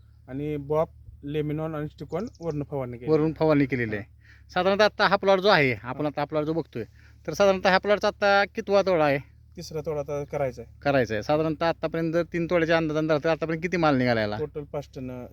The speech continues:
Speaker 1: तीन तोड्याच्या अंदाजानं.
Speaker 2: अंदाजानं पाच टन निघालेला आहे. आता ही जर आपण बघितलं, तर आत्ता साधारणतः साडेतीन वाजलेत दुपारचे.
Speaker 1: हं.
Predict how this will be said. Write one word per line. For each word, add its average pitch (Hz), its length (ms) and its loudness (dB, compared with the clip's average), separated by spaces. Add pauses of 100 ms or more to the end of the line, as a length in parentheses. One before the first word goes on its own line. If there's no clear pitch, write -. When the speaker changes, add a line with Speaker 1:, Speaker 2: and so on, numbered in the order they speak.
Speaker 1:
तीन 143 160 -6
तोड्याच्या 127 260 -6
अंदाजानं. 110 340 -12
Speaker 2:
अंदाजानं 135 420 0 (140)
पाच 139 200 -2
टन 143 80 2
निघालेला 117 360 2
आहे. - 120 -12 (320)
आता 190 140 2
ही 247 100 6
जर 254 100 4
आपण 254 260 4
बघितलं, 208 340 4
तर 185 100 0
आत्ता 185 300 2
साधारणतः 190 420 2
साडेतीन 185 420 4
वाजलेत 143 300 2 (240)
दुपारचे. 131 420 -4
Speaker 1:
हं. - 320 -16